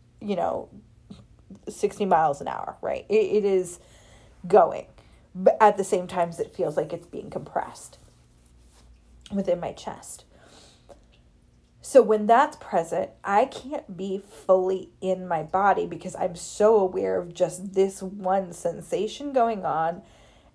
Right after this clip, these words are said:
and all of the thoughts attached to it.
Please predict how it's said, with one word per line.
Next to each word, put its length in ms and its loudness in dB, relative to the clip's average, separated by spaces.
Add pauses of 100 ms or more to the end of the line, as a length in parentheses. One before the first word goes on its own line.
(100)
and 520 2 (460)
all 340 8
of 140 0
the 120 0
thoughts 420 2
attached 500 -6
to 120 -8
it. 160 -10